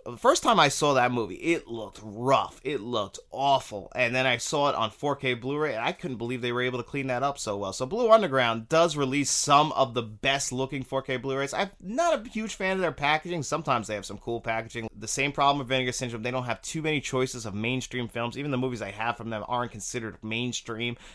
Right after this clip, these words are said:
and their stuff is also very, very, very expensive. I bought most of that actually on a sale last year because it's really hard for me to justify just picking up one four K Blu-ray for forty bucks. That's actually why I haven't picked up yet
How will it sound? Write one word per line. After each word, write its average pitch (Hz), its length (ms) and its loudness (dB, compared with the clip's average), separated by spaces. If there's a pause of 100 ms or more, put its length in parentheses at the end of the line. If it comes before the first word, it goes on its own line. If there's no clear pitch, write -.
and 110 360 0
their 139 180 4
stuff 131 340 4
is 110 120 -8
also 104 380 -2
very, 117 480 2
very, 101 580 -4
very 120 580 4
expensive. 113 500 -2
I 113 100 4
bought 127 220 2
most 135 480 2
of 110 120 -2
that 104 340 -4
actually 117 340 -6
on 113 120 -4
a 101 40 -8
sale 107 600 0
last 139 400 2
year 110 140 -4
because 107 320 -10
it's 117 160 -12
really 247 220 -4
hard 139 240 4
for 131 80 -8
me 120 100 -2
to 110 100 -2
justify 123 640 0
just 110 200 -10
picking 120 300 -8
up 110 200 -2
one 117 200 -2
four 113 240 -2
K 110 160 -6
Blu-ray 110 440 -2
for 98 140 -14
forty 120 420 -4
bucks. 110 420 0
That's 131 160 -4
actually 147 240 0
why 120 240 4
I 113 60 2
haven't 113 340 -2
picked 117 260 -6
up 113 180 -2
yet 110 300 0